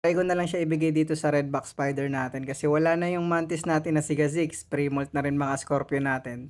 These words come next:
Try lang naman. Abot lang natin, ah. Uy, may pagtaas pa ng galamay, hindi nalalaban yan. Mukhang ayaw, ah.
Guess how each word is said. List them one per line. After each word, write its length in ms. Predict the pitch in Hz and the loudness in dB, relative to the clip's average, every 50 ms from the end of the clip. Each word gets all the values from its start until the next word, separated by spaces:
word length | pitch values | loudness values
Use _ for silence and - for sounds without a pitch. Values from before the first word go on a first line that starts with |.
| - | -2
Try 160 | - 196 214 | 2 2 4
lang 160 | 214 220 214 202 | 4 2 0 0
naman. 400 | 185 156 139 131 123 120 139 - - | -2 -2 -2 -2 -4 -8 -12 -12 -8
Abot 260 | - 156 143 156 156 | -6 -2 -2 -2 -2
lang 240 | 156 156 151 156 156 | 0 -2 0 0 2
natin, 380 | 151 143 143 143 - 151 143 | 2 2 0 0 -2 -2 -4
ah. 160 | 131 135 135 - _ - - - _ _ _ _ _ _ _ _ | -4 -6 -10 -14 _ -20 -20 -20 _ _ _ _ _ _ _ _
Uy, 320 | - 160 175 190 208 214 202 | -6 -2 0 2 2 0 0
may 180 | 190 180 170 | -2 -4 -4
pagtaas 480 | 160 165 151 151 151 - 139 147 139 - | -2 -2 -4 -2 -2 -2 -2 -2 -2 -2
pa 80 | - 147 | -2 -2
ng 220 | 147 147 147 143 | 0 0 0 0
galamay, 420 | 143 139 139 135 135 147 151 165 | 0 0 0 0 0 0 -2 -2
hindi 300 | 165 160 165 151 151 156 | -2 -2 -2 -2 -2 -2
nalalaban 680 | 151 151 151 151 147 151 147 143 139 139 135 139 135 139 | 0 0 0 0 0 0 0 0 -2 -2 -4 -6 -6 -6
yan. 400 | 143 143 143 165 180 170 147 - - - | -4 -4 -4 -6 -6 -8 -12 -12 -8 -6
Mukhang 260 | 175 143 139 143 151 143 | -2 0 0 0 2 2
ayaw, 380 | 156 156 160 170 180 190 180 170 | 2 2 2 2 2 2 4 4
ah. 180 | 156 147 139 | 2 2 0